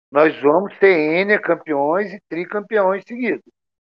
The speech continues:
Nós vamos ter campeão brasileiro. O que me preocupa mais, não ter uma pontuação tão boa, é, no, no, no, na parte intermediária da, da competição,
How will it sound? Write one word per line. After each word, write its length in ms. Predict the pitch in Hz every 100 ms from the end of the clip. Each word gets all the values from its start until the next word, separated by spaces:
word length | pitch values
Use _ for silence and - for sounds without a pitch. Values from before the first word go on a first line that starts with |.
| _ _ _ _ _ -
Nós 200 | 127 127
vamos 300 | 113 131 180
ter 140 | - 220
campeão 320 | 220 - -
brasileiro. 440 | 233 220 156 120 -
O 240 | 254 302
que 180 | - 240
me 200 | 208 185
preocupa 760 | - 156 143 - 196 220 175 151
mais, 360 | 139 127 120
não 220 | 156 226
ter 140 | 233 175
uma 180 | 160 156
pontuação 800 | - 151 - 139 - - 120 - _ _ _ _ _
tão 280 | - 262 214
boa, 720 | 135 135 202 190 147 117 101 - _ _ _ _ _ _ 131
é, 640 | 131 131 127 127 120 107 _ - _ _ _ _
no, 240 | 135 139 147
no, 240 | 139 135
no, 460 | 139 131 131 139 135
na 140 | 135
parte 560 | - 147 143 143 - 135
intermediária 1200 | 131 139 151 180 160 151 127 143 180 190 160 127
da, 140 | - 131
da 100 | 127
competição, 800 | 131 - 123 - 185 196 143